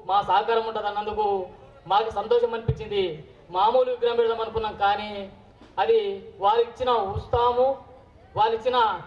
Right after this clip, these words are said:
ప్రేరణ మాకు ఉత్సాహం ఇచ్చి కాంస్య విగ్రహమే పెడదామని మాట్లాడి కాంస్య విగ్రహం కాడికి పోయినాము. దాదాపు మూడు నెలలు, ఆ, ఆ, రెండు నెలలు కాదు, మూడు నెలలు, ఫిబ్రవరి నుంచి మే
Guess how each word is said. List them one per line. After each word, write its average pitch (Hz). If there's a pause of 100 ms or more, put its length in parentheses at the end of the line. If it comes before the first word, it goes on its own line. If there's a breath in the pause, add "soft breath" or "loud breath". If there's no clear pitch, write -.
(720)
ప్రేరణ 240 (280)
మాకు 220
ఉత్సాహం 240
ఇచ్చి 220 (520)
కాంస్య 277
విగ్రహమే 262
పెడదామని 226
మాట్లాడి 208 (300)
కాంస్య 240
విగ్రహం 226
కాడికి 208
పోయినాము. 202 (440)
దాదాపు 233 (240)
మూడు 226
నెలలు, 233
ఆ, 190 (120)
ఆ, 180
రెండు 190
నెలలు 233
కాదు, 208
మూడు 220
నెలలు, 240 (400)
ఫిబ్రవరి 233
నుంచి 226 (680)
మే 214